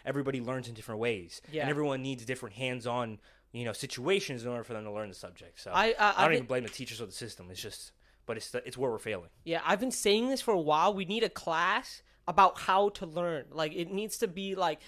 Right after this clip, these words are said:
Speaker 2: learning techniques. Like, th-, that, that stuff needs to be taught simply because so many teachers try to do it, but, like, they all have, like,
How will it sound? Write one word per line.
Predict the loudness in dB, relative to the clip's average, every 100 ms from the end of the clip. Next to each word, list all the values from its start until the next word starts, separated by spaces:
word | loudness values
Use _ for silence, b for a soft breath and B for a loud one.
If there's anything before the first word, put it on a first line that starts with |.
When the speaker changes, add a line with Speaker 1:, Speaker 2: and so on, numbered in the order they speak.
| b 2
Speaker 2:
learning | 4 4 2 2
techniques. | 2 2 -2 -2 -4
Like, | -6 -6
th-, | -8 2
that, | 2 4
that | 2 2
stuff | 4 4 2 B B
needs | -2 0 -2
to |
be | -4 -6
taught | -6 2 6 6 4 B
simply | -4 -2 0 -2
because | -2 0 0
so | 0 2
many | 2 0
teachers | -4 -8 -8 -2 0 0 -2 b b -12
try | -8 4 8 10 10 8
to | 6 -2
do | 0 4
it, | 4 2 B B
but, | -8 2
like, | 4 4 4
they | 2 6
all | 6 6
have, | 8 8 8
like, | 6 4